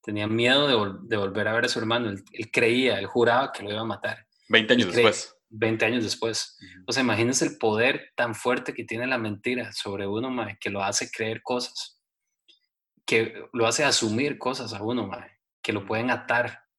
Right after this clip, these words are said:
Speaker 1: y lo pueden hacer vivir en vergüenza, ma, en temor, en ansiedad, por años y años y años, y tal vez, ma, no es así, ¿verdad?
Speaker 2: Ujú.
Speaker 1: Porque más adelante se revela que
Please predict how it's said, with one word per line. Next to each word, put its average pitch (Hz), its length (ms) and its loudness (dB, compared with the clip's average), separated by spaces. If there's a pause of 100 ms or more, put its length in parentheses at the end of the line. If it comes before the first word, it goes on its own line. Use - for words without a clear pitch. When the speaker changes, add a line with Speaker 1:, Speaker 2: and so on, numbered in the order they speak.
Speaker 1:
y 120 100 -4
lo 104 120 -4
pueden 110 300 -2
hacer 110 260 -4
vivir 113 240 2
en 120 100 -2
vergüenza, 110 580 -2
ma, 113 200 -10 (480)
en 113 200 -10
temor, 120 680 0 (180)
en 107 160 -4
ansiedad, 107 520 -2 (100)
por 107 160 0
años 117 300 -2
y 110 80 -4
años 123 260 -6
y 120 60 -10
años, 113 280 -10
y 101 60 -12
tal 95 180 -10
vez, 104 220 -8 (840)
ma, 113 200 -2 (500)
no 113 340 0
es 123 140 4
así, 143 380 -2 (120)
¿verdad? 107 360 -4
Speaker 2:
Ujú. 98 100 -20 (320)
Speaker 1:
Porque - 200 -18
más 110 160 0
adelante 123 360 4
se 135 140 -2
revela 113 460 2
que 113 340 -2